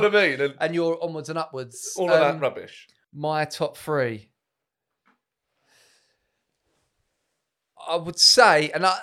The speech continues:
Speaker 2: I wouldn't say in any sort of order, right?
Speaker 1: Yeah,
Speaker 2: But
Speaker 1: sure.
Speaker 2: there's a t-, there's a, there's definitely a top two for me. I would say doing Mo Gilligan's show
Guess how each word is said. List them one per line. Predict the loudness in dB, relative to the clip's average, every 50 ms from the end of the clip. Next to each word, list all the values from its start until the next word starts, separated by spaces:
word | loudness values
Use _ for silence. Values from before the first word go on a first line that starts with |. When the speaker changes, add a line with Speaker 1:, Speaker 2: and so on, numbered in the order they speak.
| -4
Speaker 2:
I | 2 4 4
wouldn't | 4 2 0 -4 -2
say | 0 0 0 0
in | 0
any | -2 -4 -6 -6
sort | -8 -8 -8 -4 -4
of | -2 0
order, | 2 0 0 0 -4 -6 -6 -8 -8 -12 _ _ _ _ _
right? | -10 -6 -6 -6 -6 -6 -10 _ _ -18
Speaker 1:
Yeah, | -4 -2
Speaker 2:
But | -2 -2 -2
Speaker 1:
sure. | -4 -8 -10 -10 -10 -14 _ _ _ _ _ _ _ _ _ _ _ _ _ _ _ _
Speaker 2:
there's | -4 -2 -2 0 -2
a | -4
t-, | -6 -6 -4
there's | 0 0 0 2 4
a, | 4 4 4 4 0 -4 _
there's | -6 -6 0
definitely | 2 2 2 2 0 -4
a | -4
top | -4 -4 -2 -2 -4 -4 -4 -6
two | -4 -2 -2 -2
for | -4 -8 -12
me. | -12 -10 -10 -10 -12 -14
I | -16
would | -16 -12
say | -6 -6 -6 -6
doing | -4 -6 -6 -6 -6 -8 -10 -12
Mo | -12 -8 -6 -6 -6
Gilligan's | -6 -8 -10 -12 -10 -10 -10 -10 -10 -12 -14 -14
show | -14 -12 -8 -4 -4 -4 -2 -4 -6 -6 -10